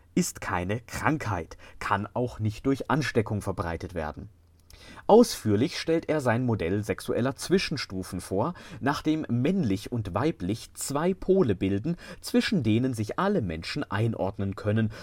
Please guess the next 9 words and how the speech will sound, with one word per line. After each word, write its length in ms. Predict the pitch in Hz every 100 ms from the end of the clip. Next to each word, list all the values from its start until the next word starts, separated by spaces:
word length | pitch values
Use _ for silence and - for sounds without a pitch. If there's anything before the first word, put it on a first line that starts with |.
| -
wobei 340 | 117 107 98 92
niemand 560 | 110 151 156 104 85
zu 220 | - 104 -
hundert 400 | 175 147 110 -
Prozent 500 | 135 120 98 87 85
männlich 640 | 95 139 123 123 - -
oder 340 | 110 92 107 -
weiblich 560 | 95 120 117 101 -
sei, 260 | - 113